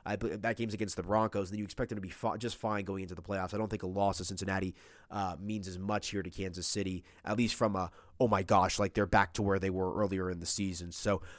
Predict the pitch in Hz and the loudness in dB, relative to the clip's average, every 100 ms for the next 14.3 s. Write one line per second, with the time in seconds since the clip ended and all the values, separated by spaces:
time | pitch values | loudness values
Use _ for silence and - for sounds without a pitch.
0 | - - - 143 151 185 202 - 175 - | 0 2 4 6 10 10 8 4 2 4
1 | 139 113 - 110 98 117 104 98 98 95 | 0 2 0 0 0 0 0 0 -2 -2
2 | - 95 98 95 95 95 98 117 139 117 | -2 0 2 2 2 2 2 2 4 6
3 | 104 95 95 95 92 98 92 104 127 123 | 6 4 0 -4 -2 -2 0 2 4 4
4 | - - 110 110 - 143 147 143 123 120 | 0 -4 2 4 4 8 8 8 6 6
5 | 113 113 104 107 101 95 101 98 - - | 8 8 8 6 2 4 4 2 -2 -18
6 | - 107 120 - - 139 127 123 113 107 | -10 -2 0 2 2 2 4 4 2 0
7 | 98 - 151 139 - - 170 139 123 107 | -4 -2 0 0 2 2 2 2 0 0
8 | 98 95 98 98 104 95 101 147 151 104 | 0 2 2 2 0 0 6 6 8 4
9 | 101 98 90 95 95 92 - - - 127 | 0 -2 -2 -2 -2 -4 -12 -20 0 4
10 | 123 151 151 123 151 160 - 110 101 92 | 6 6 6 6 6 4 2 -6 -4 -4
11 | 87 95 95 101 104 - 139 127 117 117 | -6 -6 -6 -4 -4 -2 -2 0 0 0
12 | 110 123 143 - 131 120 123 107 117 113 | 0 2 2 0 -4 0 0 2 0 0
13 | 110 104 110 98 110 98 101 104 104 101 | -2 0 0 2 0 0 2 4 2 -2
14 | 92 101 95 | -2 -2 -2